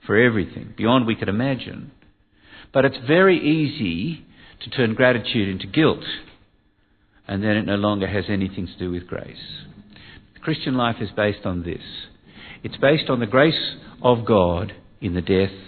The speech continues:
of Jesus Christ. And the Christian life is about growing more every day to understand what that means.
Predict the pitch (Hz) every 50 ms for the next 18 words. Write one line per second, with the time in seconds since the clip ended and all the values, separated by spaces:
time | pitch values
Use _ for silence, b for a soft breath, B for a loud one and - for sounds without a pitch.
0 | - - - - 107 92 87 - - 92 90 87 - 101 - - - - 101 95
1 | - - - - - - - - - - _ _ _ _ _ _ _ _ _ _
2 | B B B B B B B B B B B _ _ - 120 117 117 110 117 120
3 | - - 196 185 - - 214 180 156 135 120 117 107 - 123 104 104 98 98 110
4 | 101 104 104 - 104 - 117 117 113 117 117 117 113 113 110 120 - - 117 117
5 | 127 127 135 143 139 139 139 - - 160 175 165 156 165 151 131 113 107 107 95
6 | 90 87 85 90 92 - - - - 104 101 98 104 - - - - 120 120 120
7 | 117 107 101 104 95 - - 92 95 - 95 87 82 82 - - - - - 147
8 | 151